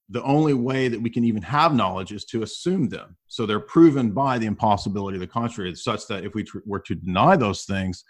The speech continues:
we would end up in a, a, a, a boxed in, or a, we would end up in a, in some kind of solipsistic circle, or the external world being Maya illusion, uh, with no way to actually know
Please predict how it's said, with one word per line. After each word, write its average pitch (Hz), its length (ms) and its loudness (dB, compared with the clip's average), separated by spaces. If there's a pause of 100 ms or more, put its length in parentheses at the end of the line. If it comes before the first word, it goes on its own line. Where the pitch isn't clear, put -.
(340)
we 120 100 2
would 110 160 0
end 107 220 -2
up 98 160 -4
in 98 100 -8
a, 87 140 -10 (180)
a, 104 60 -4
a, 95 600 -8
a 92 140 -8
boxed 101 440 -2
in, 98 260 -8
or 92 100 -12
a, 85 80 -12 (320)
we 131 80 2
would 139 140 6
end 139 160 6
up 120 100 2
in 127 80 0
a, 113 80 0
in 113 220 -2
some 113 160 0
kind 107 160 2
of 92 80 -4
solipsistic 107 600 -6 (360)
circle, 190 600 0
or 98 400 -6
the 104 80 -6
external 104 240 -4
world 101 180 -6
being 95 180 -4
Maya 95 440 -2
illusion, 92 560 -4 (500)
uh, 95 60 -6
with 101 180 -4
no 120 240 4
way 110 220 2
to 95 180 -10
actually 95 280 -8
know 90 360 -8